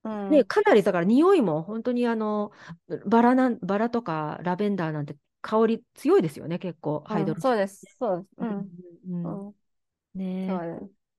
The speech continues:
Speaker 2: なので、まあ、そういった意味で、そう、私もすごくこう、ラベンダーって皆さんが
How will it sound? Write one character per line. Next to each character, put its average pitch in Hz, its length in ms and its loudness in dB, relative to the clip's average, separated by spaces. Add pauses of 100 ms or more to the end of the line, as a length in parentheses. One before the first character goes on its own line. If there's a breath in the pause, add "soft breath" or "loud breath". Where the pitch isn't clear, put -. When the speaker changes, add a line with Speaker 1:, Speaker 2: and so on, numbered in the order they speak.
(160)
Speaker 2:
な 185 140 -6
の 170 140 -6
で、 160 220 -4
ま 226 160 0
あ、 214 40 0
そ 262 220 2
う 262 60 4
い 262 40 2
っ 247 100 -4
た 247 120 -2
意 262 120 -2
味 294 140 0
で、 196 360 2 (320 soft breath)
そ - 160 -10
う、 - 20 0
私 190 380 -6
も 190 140 -2
す 185 120 -6
ご 214 140 0
く - 120 -16
こ 170 160 0
う、 170 40 2
ラ 180 140 0
ベ 208 160 -2
ン 208 80 -4
ダ 208 160 -2
ー - 20 -2
っ 208 40 -6
て 202 80 -8
皆 175 200 -4
さ 190 160 -8
ん 165 80 -8
が 160 300 -6